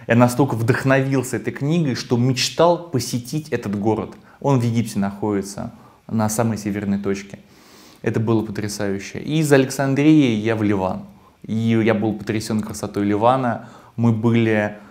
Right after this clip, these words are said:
шестьдесят километров от, э, сирийской границы. О, это было нечто.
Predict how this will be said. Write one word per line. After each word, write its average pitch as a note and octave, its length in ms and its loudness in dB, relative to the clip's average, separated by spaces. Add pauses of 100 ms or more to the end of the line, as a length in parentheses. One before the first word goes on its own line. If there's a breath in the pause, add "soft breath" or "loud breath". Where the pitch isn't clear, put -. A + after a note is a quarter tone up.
(320 loud breath)
шестьдесят A#2+ 480 2
километров A2 680 2
от, G#2 280 -2
э, G2 200 0
сирийской G2+ 440 -8
границы. G2 540 -8 (480)
О, A2+ 400 -10
это G#2 180 -8
было G2 240 -2
нечто. G2 420 -8